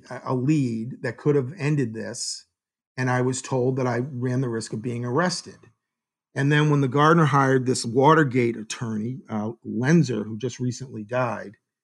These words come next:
according to Kurkjian's book, I don't know how he knows this, but he says that the F B I told the U S attorney to send a letter to the museum that if they didn't share all the information that they had,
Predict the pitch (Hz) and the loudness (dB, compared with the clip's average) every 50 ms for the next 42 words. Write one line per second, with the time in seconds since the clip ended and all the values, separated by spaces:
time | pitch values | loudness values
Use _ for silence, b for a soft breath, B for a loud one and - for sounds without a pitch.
0 | _ _ _ _ _ _ - - - 202 196 208 208 190 170 147 143 135 113 107 | _ _ _ _ _ _ -14 -2 4 6 6 8 8 6 4 4 2 0 -2 -6
1 | - _ _ _ _ - - 165 165 147 - - 139 123 113 104 113 123 110 - | -12 _ _ _ _ -2 2 2 2 2 2 -2 -2 -4 -4 -6 -6 -8 -6 -6
2 | 127 135 131 131 120 127 131 123 117 117 120 127 135 131 127 123 110 - 110 107 | -4 -4 -4 -4 -2 -2 -2 -2 -2 -4 -4 -4 0 0 0 0 0 -4 -8 -12
3 | - - 113 117 110 - - 135 120 117 107 113 120 107 110 113 b b b b | -10 -10 -8 -8 -8 -6 -4 -4 -4 -4 -4 -6 -6 -8 -8 -10 b b b b
4 | b _ - 127 147 151 147 - - 147 135 131 123 117 113 - - - 147 151 | b _ -4 0 2 2 2 0 0 0 0 0 0 -2 -4 -4 -2 0 2 4
5 | 151 147 135 139 127 123 127 123 120 113 110 - - 101 - - 120 110 110 110 | 4 4 2 2 0 0 0 0 0 -2 -2 -6 -10 -12 -12 -10 -8 -6 -6 -6
6 | 110 101 98 - _ _ _ _ _ _ _ _ _ _ - - 117 - 151 139 | -6 -10 -12 -14 _ _ _ _ _ _ _ _ _ _ -8 -6 -2 0 0 0
7 | 131 127 117 120 123 123 123 120 113 - - 117 113 120 113 110 107 104 - _ | 0 0 0 0 0 0 0 -2 -2 -4 -6 -4 -4 -2 -2 -4 -4 -6 -10 _
8 | _ _ _ _ _ _ _ _ 123 120 117 110 120 147 147 143 131 120 117 117 | _ _ _ _ _ _ _ _ -8 -6 -6 -2 0 0 2 2 0 -2 -4 -4
9 | 117 110 110 107 - 131 117 117 110 151 151 135 135 117 - - - - - 170 | -4 -4 -6 -6 -4 -6 -6 -2 0 -2 -2 0 -4 -6 -6 -6 -6 -4 -2 0
10 | 170 165 160 147 127 117 101 101 - _ _ _ _ _ _ _ _ _ _ 135 | 2 2 2 2 0 -2 -4 -6 -12 _ _ _ _ _ _ _ _ _ _ 0
11 | 135 131 127 131 127 127 120 113 - 135 123 123 120 117 107 - 120 117 113 107 | 0 0 0 0 0 0 -2 -2 -4 -4 -2 -2 -2 -4 -6 -6 -8 -6 -6 -8
12 | 110 117 107 107 104 131 131 120 107 98 - 101 101 | -6 -6 -8 -6 -4 -4 -4 -2 -4 -4 -6 -10 -14